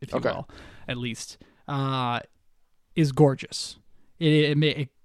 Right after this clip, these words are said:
Speaker 1: you know, it doesn't almost make me cry, but I just, like, I'm like, "This is what beautiful music sounds like." And it, it's, it encompasses the entire part of the movie, and, you know, and then also Steven Spielberg. I have seen his movies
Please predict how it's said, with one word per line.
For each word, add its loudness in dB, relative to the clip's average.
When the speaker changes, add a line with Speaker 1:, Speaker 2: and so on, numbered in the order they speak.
Speaker 1:
you 0
know, 0
it -4
doesn't 0
almost 6
make 10
me 8
cry, 4
but 6
I 6
just, 6
like, 0
I'm 0
like, -4
"This 2
is 2
what -2
beautiful 2
music -4
sounds -8
like." -10
And 4
it, 0
it's, -8
it -4
encompasses -2
the 0
entire -2
part -6
of -6
the 0
movie, 4
and, -4
you -2
know, -2
and -2
then -2
also -6
Steven -4
Spielberg. -6
I -4
have -6
seen 2
his 4
movies 4